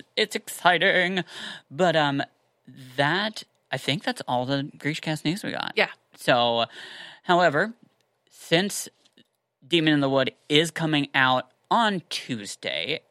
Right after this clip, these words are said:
Speaker 1: and you all don't know, but we do record this usually pretty close in between that. So we are gonna give ourselves some time to actually get the physical copy of that
Speaker 2: Mm-hmm.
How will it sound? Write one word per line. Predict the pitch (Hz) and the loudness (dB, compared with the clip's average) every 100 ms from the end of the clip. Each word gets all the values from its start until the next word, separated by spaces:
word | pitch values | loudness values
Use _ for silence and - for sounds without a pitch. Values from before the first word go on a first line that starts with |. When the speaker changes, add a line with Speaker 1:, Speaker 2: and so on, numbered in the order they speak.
| _ | _
Speaker 1:
and | 143 127 120 120 | 0 0 0 -2
you | 127 127 | -2 0
all | 120 | 0
don't | 117 117 | -2 -4
know, | 120 113 123 | -4 -2 -2
but | 123 117 | -4 -6
we | 131 | -6
do | 117 123 | -4 -6
record | 113 117 - 117 110 | -4 -8 -6 -6 -6
this | 107 - | -8 -12
usually | 120 120 127 127 143 131 113 - - | -10 -4 -2 -2 -2 -2 -2 -6 -6
pretty | 151 127 | -4 -4
close | - - 240 165 170 - - | -6 0 2 2 0 -6 -10
in | 160 147 | -6 -4
between | 143 139 127 | -4 -2 0
that. | 127 - | 0 0
So | 147 139 - - - | -2 -2 -6 -12 -6
we | 220 302 | -2 -2
are | |
gonna | 254 214 208 | 0 0 0
give | 143 147 160 | 0 0 2
ourselves | 165 - 143 143 | 0 2 0 0
some | - 127 | -4 -6
time | - - 123 147 | -4 0 2 0
to | 131 113 | -2 -2
actually | 143 - 127 110 - | -2 -4 -8 -8 -4
get | 135 - | -2 0
the | 160 | 0
physical | - 151 170 180 | 0 -4 -6 -10
copy | 180 - 156 165 | -10 -2 -2 0
of | 175 | 2
that | 196 | 2
Speaker 2:
Mm-hmm. | 208 | 0